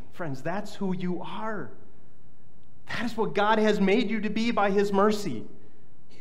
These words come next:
You are his chosen people. You are his royal priesthood. You are his holy nation. You are his special possession.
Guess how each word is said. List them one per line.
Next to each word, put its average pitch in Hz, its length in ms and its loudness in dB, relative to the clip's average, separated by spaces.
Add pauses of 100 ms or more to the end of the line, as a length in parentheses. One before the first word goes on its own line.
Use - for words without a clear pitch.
(440)
You 220 180 0
are 196 180 6
his 214 260 2
chosen 220 520 2
people. 202 360 -2
You 214 200 0
are 208 160 4
his 196 240 2 (180)
royal 214 420 4
priesthood. 214 600 0
You 214 160 -2
are 208 200 2
his 202 220 4
holy 254 420 2
nation. 208 600 0 (380)
You 226 280 0
are 214 220 0
his 214 280 0
special 226 560 -2
possession. 196 760 0